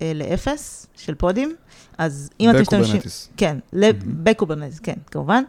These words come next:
Speaker 1: אז אם אתם משתמשים בקוברנטיס, ואתם לא תמיד צריכים להריץ, אה, את האפליקציה עשרים וארבע שבע, שקלו, אה, קדע, זה אחלה מוצר,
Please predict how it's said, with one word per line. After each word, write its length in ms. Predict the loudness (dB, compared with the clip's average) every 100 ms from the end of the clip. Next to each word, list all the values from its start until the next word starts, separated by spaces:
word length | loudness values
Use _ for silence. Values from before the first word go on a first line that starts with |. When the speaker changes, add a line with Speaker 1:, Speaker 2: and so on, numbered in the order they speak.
| -8 -20 _
Speaker 1:
אז 280 | -4 -4 -4
אם 140 | 0 0
אתם 120 | 0
משתמשים 340 | -4 -4 -4
בקוברנטיס, 760 | -4 -4 -2 0 0 -2 -4 -6
ואתם 600 | -2 -2 -2 _ -6 2
לא 100 | 2
תמיד 240 | 4 2 0
צריכים 280 | -2 -2
להריץ, 440 | -2 0 -2 -4 -14 _
אה, 60 | -4 -4
את 120 | -4
האפליקציה 600 | -6 -4 -4 -4 -2 -2 -4
עשרים 260 | -6 -4 -2
וארבע 160 | -2
שבע, 320 | 0 0 2 -2 -6 -20 _ _ _
שקלו, 560 | -2 0 4 4 2 -2
אה, 60 | -6 -4 -4 -4 -6 -10 -8
קדע, 360 | -2 4 4 4 0
זה 220 | -4 -4
אחלה 200 | -2 -2
מוצר, 440 | -2 2 2 2